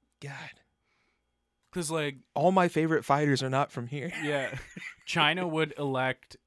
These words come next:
Speaker 2: uh, fucking
Speaker 1: Yao Ming, the baseball or
Speaker 2: N-
Speaker 1: basketball player.
Speaker 2: No, they would elect fucking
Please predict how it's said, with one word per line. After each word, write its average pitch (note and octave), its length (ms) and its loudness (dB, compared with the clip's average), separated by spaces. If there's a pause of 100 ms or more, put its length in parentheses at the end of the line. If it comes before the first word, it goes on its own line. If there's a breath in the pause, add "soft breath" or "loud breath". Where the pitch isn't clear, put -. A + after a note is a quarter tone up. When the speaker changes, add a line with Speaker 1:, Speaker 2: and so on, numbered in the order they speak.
Speaker 2:
uh, G#2+ 460 -6 (2750)
fucking A2+ 640 -12 (200)
Speaker 1:
Yao A2+ 240 -2
Ming, A2+ 300 -4
the G#2+ 120 0
baseball G#2+ 720 -10 (220)
or A2+ 60 -4
Speaker 2:
N- G#2 100 -6
Speaker 1:
basketball A2+ 480 -6
player. A#2+ 360 -6
Speaker 2:
No, A#2 600 -8
they C3+ 120 -6
would D3+ 180 -6
elect D3+ 340 -6
fucking D3+ 500 -14